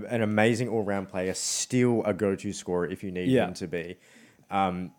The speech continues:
Speaker 1: and the, the super exciting thing, if you're a Chicago fan, like you just said, DeRozan said, "I want to win."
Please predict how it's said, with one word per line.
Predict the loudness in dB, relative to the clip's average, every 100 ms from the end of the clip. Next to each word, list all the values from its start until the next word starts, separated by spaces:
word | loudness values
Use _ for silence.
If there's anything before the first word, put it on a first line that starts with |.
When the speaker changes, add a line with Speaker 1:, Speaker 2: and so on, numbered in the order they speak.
| -12
Speaker 1:
and | -10 -10 -14 -20
the, | -20 -2 8 10 8 4 -8 _ -8
the | -2 0
super | 2 4 4 2
exciting | 2 4 4 4 -4
thing, | -4 -4 -8
if | -6
you're | 0 0
a |
Chicago | 0 -4 -2 -2 0 -4
fan, | -4 -10 -12 -16 _ _ -2
like | 2 2
you | 4 2
just | 2 -2 0
said, | -2 -4 -10 _ _ _ _ _ _ _ -4
DeRozan | 2 6 6 6 0
said, | -6 -8 -8 -12 _ _ _ _ _ _ _ -6
"I | 0 2
want | 0 -4 -10
to | -14
win." | -14 -16